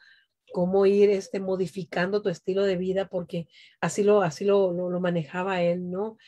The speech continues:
"Pues hay que cambiar", dice, "pues ni modo, ni modo. Estamos en este, en esta vida y hay que ir cambiando, hay que ir cambiando". Entonces, este, eso es maravilloso, ¿no? Eh, para mi papá, que un hombre se pusiera una camisa, ah, rosa,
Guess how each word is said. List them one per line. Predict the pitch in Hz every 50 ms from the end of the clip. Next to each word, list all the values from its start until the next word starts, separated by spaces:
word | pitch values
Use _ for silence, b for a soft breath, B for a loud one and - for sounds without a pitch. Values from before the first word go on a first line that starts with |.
| b b b
"Pues | - 175 -
hay | 175 175
que | - 254 247
cambiar", | - 240 240 233 214 214 196 202 208 226 240
dice, | 254 240 226 233 214
"pues | 202 196 196
ni | 185 175
modo, | 175 170 175 202 233 254 254 254 247 - b b b b b b b b _ _ _ -
ni | 185 180 180
modo. | 175 165 185 220 277 349 392 403 339 277 _ _ _ _ _ _ _ _
Estamos | - 170 - - 180 220 262 311 320 269
en | 254 247
este, | 247 247 - 302 294 262
en | 240
esta | 233 233 - 294 277 269
vida | 254 254 285 294 311
y | 285 247
hay | 233 240 -
que | - 269
ir | 262 254
cambiando, | - 277 262 240 226 220 233 247 254 269
hay | 254 240
que | 240 247
ir | 247 254 247
cambiando". | - 247 233 214 220 214 226 285 320 311 294 254 254 _ b b b b b b b b b b b b b _ _ _ _ -
Entonces, | 196 175 170 202 196 185 226 233 233 233
este, | 214 202 190 - - 202 190 185
eso | 170 - 226
es | 220
maravilloso, | 233 254 254 254 247 208 196 170 185 185 196 202 - 233 220
¿no? | 202 202 220 240 240 208
Eh, | 185 190 185 170 - - - - - - - -
para | 196 190 196
mi | 196 185
papá, | 175 180 170 - 208 202 214 214 214
que | - 247
un | 233 233
hombre | 226 220 220 233
se | 247 254
pusiera | 247 202 180 - 196 208
una | 214 226 226
camisa, | - 202 196 196 196 196 226 220 220 220 b b b b b b b b _ -
ah, | - - - - 175 175 170 165
rosa, | 175 190 214 220 220 208 - - 294 311 285